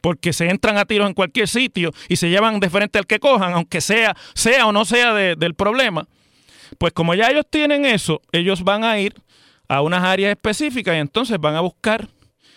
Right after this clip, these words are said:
la evidencia para procesarlos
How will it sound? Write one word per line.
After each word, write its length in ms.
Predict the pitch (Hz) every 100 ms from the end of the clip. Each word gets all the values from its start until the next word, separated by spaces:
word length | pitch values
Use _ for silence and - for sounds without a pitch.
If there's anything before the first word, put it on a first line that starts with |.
| _ -
la 180 | 160
evidencia 800 | 190 202 208 240 196 - 147 135
para 240 | - 147 139
procesarlos 920 | 147 139 135 - 131 - 90 - -